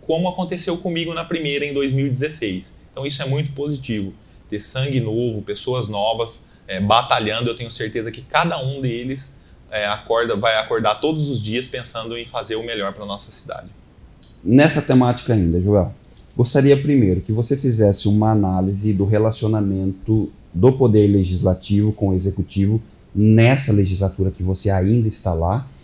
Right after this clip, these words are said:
Speaker 2: e como você acha que será, com essa nova composição, que agora você acabou de fazer uma análise,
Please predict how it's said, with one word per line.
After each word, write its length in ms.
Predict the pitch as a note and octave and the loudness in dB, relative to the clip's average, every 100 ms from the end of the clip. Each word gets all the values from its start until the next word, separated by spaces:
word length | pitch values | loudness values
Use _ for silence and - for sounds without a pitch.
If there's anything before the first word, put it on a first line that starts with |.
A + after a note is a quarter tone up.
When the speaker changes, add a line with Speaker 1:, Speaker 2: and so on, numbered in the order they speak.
| - - | -12 -8
Speaker 2:
e 60 | |
como 240 | - D3 D#3 | 2 4 4
você 280 | D#3 - C#3 | 0 -4 0
acha 260 | C#3 C#3 | 0 0
que 180 | - C3+ | -4 -8
será, 680 | - - D#3 D3+ G2 F2+ G2 | -6 -6 -4 -2 -2 -4 -2
com 80 | A2+ | -4
essa 160 | A2+ G#2+ | 0 0
nova 240 | A2+ B2+ | 0 -2
composição, 680 | C3 A#2+ A#2+ A2+ A2+ F#2+ F#2 | -4 0 0 0 -2 -4 -2
que 80 | |
agora 320 | F#2+ F#2 F#2 F#2 | -2 0 -2 -2
você 140 | - | -6
acabou 280 | G2 F#2 G#2 | -4 0 -2
de 80 | - | -2
fazer 240 | G2 F#2+ | -8 -6
uma 180 | F2+ F2 | -4 -4
análise, 520 | F#2 A2+ G2+ F#2 F#2+ | -2 0 0 -2 -8